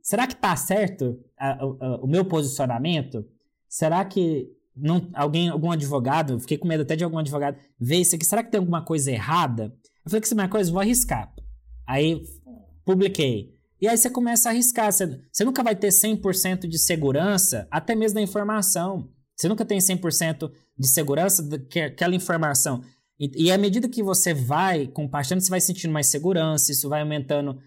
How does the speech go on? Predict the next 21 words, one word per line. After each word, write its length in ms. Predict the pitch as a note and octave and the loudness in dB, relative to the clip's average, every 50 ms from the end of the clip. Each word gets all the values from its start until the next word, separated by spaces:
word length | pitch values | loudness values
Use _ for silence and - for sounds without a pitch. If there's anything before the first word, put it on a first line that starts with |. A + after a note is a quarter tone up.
| _ _ _ _ | _ _ _ _
a 120 | - C3 C3 | -2 0 2
sua 240 | C3 - - D3 | 2 2 2 2
expertise, 720 | D3 C#3 - - E3+ F3 E3+ E3+ E3+ - - F3 E3 D#3+ D3 | 2 2 2 2 2 2 2 0 -2 -2 0 0 0 0 0
você 220 | C#3 C3+ - E3 | 0 0 0 0
vai 240 | D3+ C3 D3 F3 G#3 | -2 0 0 0 2
se 140 | F#3+ - F#3 | 2 0 0
aperfeiçoando, 800 | E3 - - D#3 D3 C3+ - - C3+ C3 C3 - D#3 D3 C#3 C3 | -2 -2 -2 -2 -2 -2 -2 -2 0 0 0 0 0 -2 0 -2
você 100 | - C3 | -2 -2
vai 160 | B2 D3+ F3+ | 0 0 0
melhorando 640 | F#3 F3+ F3 F3 E3 D#3+ D3 C#3 C#3 D#3 E3 E3 D3+ | 0 0 2 2 2 2 0 0 0 0 -2 0 0
as 60 | C3+ | -2
suas 180 | - - C3 B2+ | -2 0 0 -2
estratégias, 720 | B2+ - D3+ D3 C#3+ - D3 D3 D3 C#3+ C3 C3 C3 - - - _ _ _ | 0 0 -2 -4 -2 -2 -2 0 0 0 0 -2 -4 -6 -8 -20 _ _ _
você 120 | - - | -4 -2
vai 80 | D#3 D#3 | -2 -2
começando 420 | D#3+ F3 E3 E3 D#3 - D#3+ D#3+ | -2 -2 -2 0 0 0 0 0
a 40 | D#3+ | 0
entender. 400 | D#3+ D#3+ D#3 - D#3 D3+ C#3 D3 D#3+ | -2 -2 -2 -2 -2 0 0 -2 -2
Então, 160 | D#3+ E3 F#3 | 0 0 0
assim, 280 | F3+ F3+ - F3 C#3 C3 - - _ _ _ _ | 2 2 2 0 -2 -4 -12 -20 _ _ _ _
é, 260 | - C#3+ D3 D3+ D3+ | 0 0 0 0 0